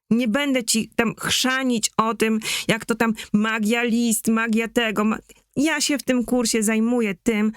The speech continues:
co masz zrobić, jeżeli twoja głowa podpalona pasją, głowa, która równocześnie chce prowadzić biznes,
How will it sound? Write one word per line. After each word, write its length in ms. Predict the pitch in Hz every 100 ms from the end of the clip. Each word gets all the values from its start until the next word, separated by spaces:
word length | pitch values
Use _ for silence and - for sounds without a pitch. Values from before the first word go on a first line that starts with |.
| -
co 180 | - 294
masz 240 | 254 233
zrobić, 500 | 202 247 220 180 -
jeżeli 300 | 233 240 233
twoja 380 | - - 262 233
głowa 400 | 208 247 226 208
podpalona 600 | 226 - 240 233 254 226 220
pasją, 600 | 247 226 - 196 190 220 - _ _ _ _ _ _ _ - - _ _ _ -
głowa, 400 | 202 285 285 277
która 240 | - 254
równocześnie 540 | 247 240 226 285 262 240
chce 260 | - 285
prowadzić 640 | - 262 233 247 208 196
biznes, 840 | 190 233 262 214 190 180 262 -